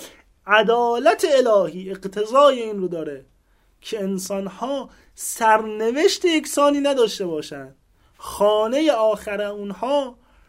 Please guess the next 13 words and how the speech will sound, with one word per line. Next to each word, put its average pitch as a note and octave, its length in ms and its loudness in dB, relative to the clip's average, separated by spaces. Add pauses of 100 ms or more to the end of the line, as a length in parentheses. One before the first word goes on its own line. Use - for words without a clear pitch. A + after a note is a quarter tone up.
خاک - 840 2
و F#3+ 160 -2
تجزیه E3+ 580 -6
شدن C4 360 -4
توسط G3+ 480 -4
این G3 220 -4
جانوران F#3+ 680 -6
نباشه. E3+ 480 -8 (500)
عدالت A3+ 680 2
اقت-، A#3+ 600 -6
الهی G3 580 -2 (200)
اقتضا G#3 720 0
می‌کنن F#3+ 480 -8